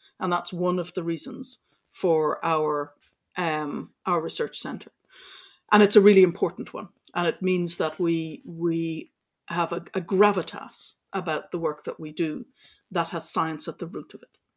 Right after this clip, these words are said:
and a proper scientific endeavour at the root of it. The second thing that we,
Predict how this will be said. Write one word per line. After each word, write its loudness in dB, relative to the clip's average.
and -6
a -10
proper 0
scientific -6
endeavour -8
at -14
the -12
root -12
of -20
it. -20
The 2
second 0
thing -4
that -4
we, -6